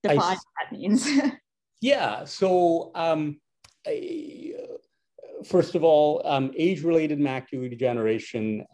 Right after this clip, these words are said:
Speaker 1: um, has links to a few genetic loci, which this, this person had, had referenced. Um, our current understanding of it is that for everybody, the light that you used to see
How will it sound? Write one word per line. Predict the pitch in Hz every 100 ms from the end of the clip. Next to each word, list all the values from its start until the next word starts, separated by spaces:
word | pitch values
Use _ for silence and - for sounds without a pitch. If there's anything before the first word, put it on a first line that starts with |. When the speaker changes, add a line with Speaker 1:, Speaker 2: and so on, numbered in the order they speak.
| -
Speaker 1:
um, | 110 101 98 - _ _ _
has | - 120 113 110 98 - - _ -
links | 113 117 135 156 156 - - -
to | - 123 117 113 110 - - - _ _ _ _ _ _ _ _ -
a | -
few | - 156
genetic | 143 131 120
loci, | 120 123 - 127 123
which | 110 -
this, | 113 - -
this | 110 -
person | 117 - 113
had, | 117 98 -
had | 107 101
referenced. | 117 107 123 107 - _ - _ _ -
Um, | 151 143 - _ -
our | 151
current | 147 - 175 190 165
understanding | 160 143 - 147 143 143
of | 131
it | 131
is | 131 120 117
that | 123 113 120 - _ _ _ _ - 233 - - _
for | - 147
everybody, | 156 170 131 117 113
the | 104
light | 120 127 156 -
that | 151 -
you | 143
used | 135 135
to | 139
see | - 220 165 120 120